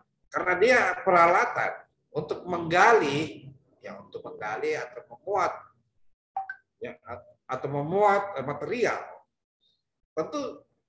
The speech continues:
dia fungsinya cuma mendukung ya pelaksanaan pekerjaan. Ekskavator tidak bisa di, apa namanya, tidak bisa ditanam sebagai, eh, bagian permanen ya.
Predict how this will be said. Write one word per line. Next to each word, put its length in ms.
dia 160
fungsinya 480
cuma 320
mendukung 480
ya 80
pelaksanaan 480
pekerjaan. 480
Ekskavator 640
tidak 240
bisa 240
di, 640
apa 160
namanya, 320
tidak 280
bisa 200
ditanam 640
sebagai, 720
eh, 320
bagian 400
permanen 640
ya. 100